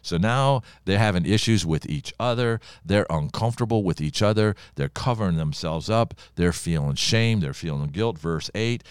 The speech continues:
"And they heard the voice of God walking in the garden in the cool of the day. And Adam and Eve, they hid themselves, <laughs> uh, from the presence of God amongst the trees of the garden." Now they're trying to hide from God. It used to be their favorite part of the day. You know,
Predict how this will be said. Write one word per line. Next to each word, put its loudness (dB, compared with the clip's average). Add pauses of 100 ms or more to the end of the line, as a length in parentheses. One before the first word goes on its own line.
(160)
"And -4
they 0
heard 0
the -2
voice -2
of -6
God -4
walking -2
in 0
the -4
garden -2
in -2
the -4
cool -4
of -4
the -4
day. -2
And -2
Adam 0
and -2
Eve, -4
they 0
hid 2
themselves, -4 (160)
<laughs> -14
uh, -2
from -6
the 0
presence -4
of -8
God -2
amongst -4
the -8
trees -6
of -4
the -6
garden." -2
Now 0
they're -2
trying 0
to 0
hide -2
from -4
God. 0
It -4
used -4
to -10
be -2
their 2
favorite -4
part 0
of -8
the -2
day. 0
You -4
know, -6